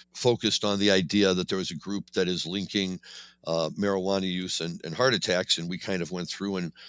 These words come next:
pointed out some of the issues I had with that, uh, and, and more to the point,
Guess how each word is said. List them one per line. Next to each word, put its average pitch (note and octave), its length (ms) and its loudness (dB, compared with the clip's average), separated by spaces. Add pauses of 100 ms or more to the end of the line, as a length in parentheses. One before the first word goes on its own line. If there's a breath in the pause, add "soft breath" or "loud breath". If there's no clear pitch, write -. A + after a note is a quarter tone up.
(260 loud breath)
pointed A2+ 260 2
out G2+ 140 6
some G#2 180 2
of F#2+ 60 0
the G2 100 4
issues G2 320 0
I G2 120 4
had G#2 240 6
with F#2+ 180 -4
that, F2 240 2 (460 loud breath)
uh, F2+ 280 4
and, F#2 240 2
and F2+ 320 -2 (320)
more A#2+ 260 -2
to B2 40 2
the G#2 80 -2
point, D3+ 320 -4